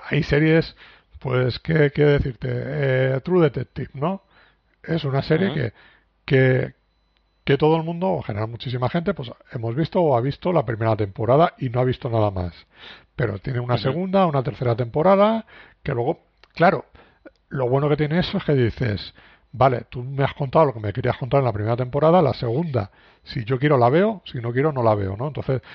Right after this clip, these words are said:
Speaker 1: cada
Speaker 2: Ujú,
Speaker 1: uno
Speaker 2: claro.
Speaker 1: elige. Entonces, hay gente que dice, "La ha visto", y dice, "Pues a mí esta no me ha gustado". O sea, entonces yo digo,
Speaker 2: Ujú.
Speaker 1: pues, eh,
Speaker 2: Sí,
Speaker 1: no
Speaker 2: ese,
Speaker 1: tengo
Speaker 2: ese
Speaker 1: ganas.
Speaker 2: ejemplo es mejor
Speaker 1: Pero
Speaker 2: que el mío. Eso
Speaker 1: a, a lo mejor la tercera,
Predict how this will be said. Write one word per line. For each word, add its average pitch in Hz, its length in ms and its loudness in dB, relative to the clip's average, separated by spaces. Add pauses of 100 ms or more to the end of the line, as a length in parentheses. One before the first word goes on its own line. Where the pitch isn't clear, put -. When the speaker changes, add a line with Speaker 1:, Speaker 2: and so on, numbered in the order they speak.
(300)
Speaker 1:
cada 120 280 4
Speaker 2:
Ujú, 120 120 0
Speaker 1:
uno 165 320 -2
Speaker 2:
claro. 127 200 0
Speaker 1:
elige. 131 200 -2
Entonces, 120 260 -6
hay 131 80 2
gente 143 280 0
que 143 120 4
dice, 139 500 0 (260)
"La 139 220 4
ha - 40 4
visto", 175 280 0
y 156 40 2
dice, 127 140 -2
"Pues - 180 -8
a 151 60 -4
mí 175 100 -2
esta 185 200 -2
no 190 100 -2
me 170 100 0
ha 165 40 6
gustado". 135 600 -2 (520)
O - 40 -20
sea, 151 120 -2
entonces 135 320 -2
yo 127 120 0
digo, 117 140 -2
Speaker 2:
Ujú. 101 80 -6
Speaker 1:
pues, 110 160 -4 (880)
eh, - 200 -6
Speaker 2:
Sí, 135 240 -2 (120)
Speaker 1:
no 175 120 2
Speaker 2:
ese, 165 100 4
Speaker 1:
tengo 156 120 6
Speaker 2:
ese - 20 6
Speaker 1:
ganas. 139 100 6
Speaker 2:
ejemplo 165 260 2
es - 40 4
mejor - 40 2
Speaker 1:
Pero 160 140 6
Speaker 2:
que 131 60 2
el 123 60 2
mío. 107 220 0
Eso 170 340 0 (240)
Speaker 1:
a, - 140 4 (180)
a 156 120 4
lo 156 140 4
mejor 156 300 4
la 202 120 8
tercera, 202 580 4